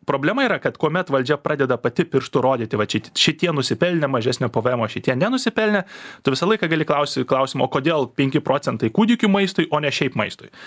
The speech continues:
ar ne? Kodėl penki procentai ekologiškiams automobiliams, o ne šiaip automobiliams?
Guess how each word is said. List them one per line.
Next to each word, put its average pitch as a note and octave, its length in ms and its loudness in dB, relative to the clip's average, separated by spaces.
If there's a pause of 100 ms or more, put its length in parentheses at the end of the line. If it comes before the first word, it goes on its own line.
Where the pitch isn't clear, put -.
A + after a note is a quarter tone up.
(140)
ar - 140 0
ne? D#3 100 0 (240)
Kodėl D#3 240 2
penki D3 240 -2
procentai B2 560 2
ekologiškiams G3+ 640 0
automobiliams, D#3+ 560 0
o C3+ 80 2
ne B2+ 80 0
šiaip - 240 -2
automobiliams? F#2+ 560 -2